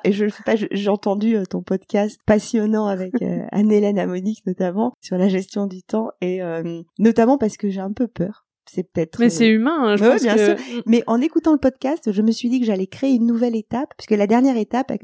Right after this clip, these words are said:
Speaker 1: actuellement, c'est clôture du dossier. Donc, c'est le mail qu'on envoie au client pour dire, voilà, les condamnations ont été exécutées, il n'y a plus de diligence à accomplir, je procède à la clôture du dossier. Et je me dis qu'il faudrait que je crée une étape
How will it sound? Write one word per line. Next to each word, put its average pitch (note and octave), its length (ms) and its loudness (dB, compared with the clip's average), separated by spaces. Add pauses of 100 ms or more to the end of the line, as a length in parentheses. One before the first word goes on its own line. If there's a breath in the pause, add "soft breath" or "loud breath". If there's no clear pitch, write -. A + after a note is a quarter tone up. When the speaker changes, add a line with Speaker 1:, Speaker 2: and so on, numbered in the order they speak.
Speaker 1:
actuellement, G#3 420 2
c'est A3 140 -2
clôture G#3+ 400 2
du G#3 120 0
dossier. F#3+ 300 0
Donc, D#3+ 140 -12
c'est F3+ 120 -2
le F3+ 80 0
mail F#3+ 140 2
qu'on F3+ 140 -6
envoie E3+ 220 -2
au E3+ 40 -2
client C4+ 280 0
pour F#3 120 0
dire, F3+ 100 -2
voilà, A3+ 180 2 (260)
les G#3 140 2
condamnations F3+ 540 2
ont F3+ 40 -2
été D#3+ 240 -4
exécutées, E3+ 720 -2
il F#3+ 140 2
n'y E3 120 -6
a D#3+ 40 -4
plus E3+ 160 0
de D#3 40 -10
diligence E3+ 460 -6
à E3 40 0
accomplir, F3 520 -2 (100)
je D3+ 120 -14
procède F#3 340 -2
à F#3 40 2
la D#3+ 120 0
clôture F#3 280 -2
du G3 120 0
dossier. F3 340 -4 (340)
Et F#3+ 120 6
je G3 80 0
me G#3 80 2
dis C4 140 0
qu'il B3+ 120 0
faudrait A3 280 0
que G3+ 40 -10
je G#3 80 -4
crée C4 240 -2
une A#3+ 160 2
étape A#3 380 -4